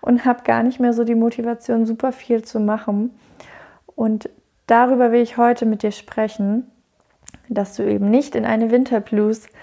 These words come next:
verfällst, sondern was du tun kannst, damit es dir da trotz der dunklen Jahreszeit gut geht und du mit viel Wohlbefinden und Energie in das neue Jahr starten kannst.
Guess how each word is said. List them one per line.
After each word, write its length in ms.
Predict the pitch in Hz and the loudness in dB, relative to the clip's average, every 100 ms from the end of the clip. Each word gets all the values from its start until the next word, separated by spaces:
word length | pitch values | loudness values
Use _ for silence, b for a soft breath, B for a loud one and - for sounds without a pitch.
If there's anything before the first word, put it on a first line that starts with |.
| B | B
verfällst, 880 | - 233 220 220 214 214 226 - - | -2 0 2 2 4 4 0 -6 -4
sondern 300 | 208 208 202 | 0 2 2
was 200 | 214 226 | 0 0
du 120 | 240 | -6
tun 340 | - 240 240 | -4 2 2
kannst, 540 | 233 - 214 214 214 - B B B | 2 0 0 0 -4 -14 B B B
damit 280 | 220 208 208 | -2 0 -2
es 140 | - | -8
dir 160 | - 196 | -4 -2
da 360 | 202 202 214 - _ _ | 0 0 -2 -6 _ _
trotz 360 | - 226 226 - | -2 -2 -2 -4
der 140 | 220 | -2
dunklen 440 | 202 233 269 220 | 2 2 2 2
Jahreszeit 680 | 208 202 202 208 - 214 208 | 2 2 0 -4 -4 -6 -4
gut 280 | 233 254 - | -2 -2 -2
geht 280 | 226 226 226 | 0 0 0
und 320 | - 208 196 | -2 -4 -2
du 220 | 208 208 208 B - | -2 -2 -4 B -6
mit 140 | 214 | -6
viel 340 | - 240 233 220 | -2 2 2 4
Wohlbefinden 800 | 226 240 214 - 220 214 214 | 4 4 2 0 0 0 0
und 160 | 214 208 | -2 -2
Energie 500 | 226 202 202 214 214 | -2 -2 -2 -2 -2
in 140 | 214 | -2
das 180 | 202 - | -4 -2
neue 320 | 208 208 214 | 0 2 2
Jahr 320 | 214 190 196 208 | 2 2 0 -2
starten 520 | - - 190 - 196 | -6 -6 -6 -6 -10
kannst. 580 | - 220 214 - - | -10 -10 -12 -16 -20